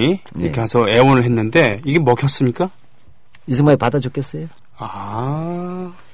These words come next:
Speaker 1: 이승만이 또 거부하죠.
Speaker 2: 그렇죠. 그렇군요.
Speaker 1: 그러니까 결국 김창룡이 재신임 받은 거죠?
Speaker 2: 네.
Speaker 1: 이렇게 되니까 김창룡의 이제 보복극이 시작되는 거예요.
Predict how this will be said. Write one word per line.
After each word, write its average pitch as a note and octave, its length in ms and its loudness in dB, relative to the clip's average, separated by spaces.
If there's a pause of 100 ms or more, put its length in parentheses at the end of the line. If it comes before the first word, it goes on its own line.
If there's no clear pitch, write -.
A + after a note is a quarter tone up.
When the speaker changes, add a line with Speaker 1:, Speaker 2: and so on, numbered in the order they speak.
(260)
Speaker 1:
이승만이 G2+ 460 0
또 A2 80 -2
거부하죠. F2 840 -4 (240)
Speaker 2:
그렇죠. G#2+ 840 -8
그렇군요. A2+ 240 -12
Speaker 1:
그러니까 D#3 200 4
결국 E3+ 160 6
김창룡이 F#3+ 460 4
재신임 D3 340 4
받은 F3 220 4
거죠? F3 340 0 (340)
Speaker 2:
네. B2 320 4 (920)
Speaker 1:
이렇게 G#3+ 240 6
되니까 F#3 240 8
김창룡의 G3+ 540 6
이제 D#3+ 140 6
보복극이 C#3+ 440 4
시작되는 F2+ 520 -2
거예요. C#2+ 220 -4